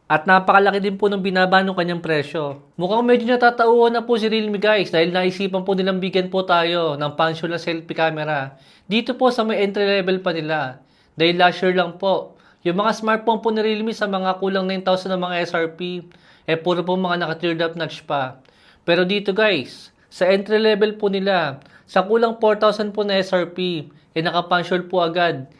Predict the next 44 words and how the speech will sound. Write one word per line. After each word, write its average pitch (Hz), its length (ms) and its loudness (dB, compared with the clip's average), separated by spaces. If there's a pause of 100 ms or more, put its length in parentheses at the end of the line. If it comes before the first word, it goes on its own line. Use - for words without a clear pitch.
(140)
itong 165 240 -4
si - 80 -2
Realme 175 240 -2
C 170 160 -8
seventy-one 165 640 -4
ngayon. 139 480 -8
Saka 185 320 2
dating 202 320 2
nine 208 240 -4
thirds 208 320 2
lang 202 160 0
po 208 80 4
yung 208 80 2
display 202 400 -2
niya, 185 480 -2
pero 156 240 0
nga 170 160 0
ngayon, 170 160 0
guys, 185 160 0
is 190 160 -10
naka 156 160 -2
one 160 160 2
twenty 160 240 -6
hertz 170 240 -2
sa 170 80 -2
refresh 160 400 -2
rate 147 240 -6
na. 131 320 -8 (400)
Ano 190 240 0
kaya 226 160 4
nakain 220 480 4
ni 214 80 -2
Realme, 202 320 -2
guys, 175 320 0
para 160 240 2
maglagay 170 400 -2
po 170 80 -2
sila 185 240 -2
ng 165 80 -6
ganitong 165 240 -6
klase 160 320 0
ng 160 80 -4
display 156 640 -4 (320)
dito 185 240 -4